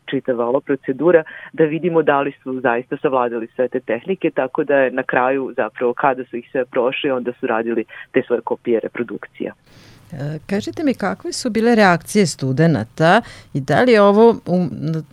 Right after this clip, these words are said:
Speaker 2: umetničko iskustvo nešto promenilo u njihovom racionalnom,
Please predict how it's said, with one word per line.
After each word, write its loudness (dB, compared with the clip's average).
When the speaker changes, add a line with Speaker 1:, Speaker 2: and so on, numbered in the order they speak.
Speaker 2:
umetničko 2
iskustvo -2
nešto 2
promenilo 2
u 0
njihovom 0
racionalnom, 2